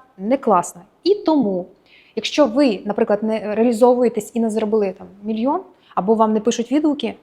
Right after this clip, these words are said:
ви відчуваєте себе, що ви погана, що ви поганий експерт, що ви погано розбираєтеся в темі, бо ви постійно очікуєте зовнішнього підтвердження,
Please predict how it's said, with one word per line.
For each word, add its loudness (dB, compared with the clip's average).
ви 0
відчуваєте -2
себе, -6
що -12
ви -6
погана, -10
що -12
ви -18
поганий -4
експерт, -10
що -18
ви -10
погано -4
розбираєтеся -8
в -20
темі, -16
бо -10
ви 0
постійно 2
очікуєте -2
зовнішнього -4
підтвердження, -4